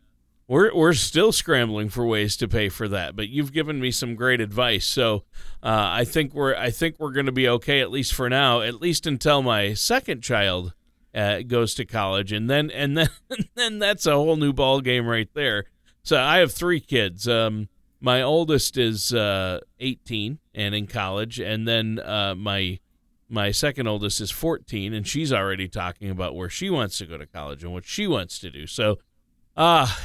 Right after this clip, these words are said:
yeah, it's, uh, it's, it's huge. I mean, the expense of college is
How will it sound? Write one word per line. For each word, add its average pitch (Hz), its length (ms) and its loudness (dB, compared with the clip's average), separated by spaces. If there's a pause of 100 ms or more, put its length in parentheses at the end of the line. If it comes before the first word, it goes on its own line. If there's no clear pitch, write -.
yeah, 139 360 4
it's, 120 360 -4
uh, 123 280 6 (500)
it's, 165 340 -2
it's 160 200 -2
huge. 160 400 0
I 147 80 4
mean, 147 220 2
the 135 200 2
expense 165 540 -2
of 117 140 -6
college 139 420 -2
is 107 160 -4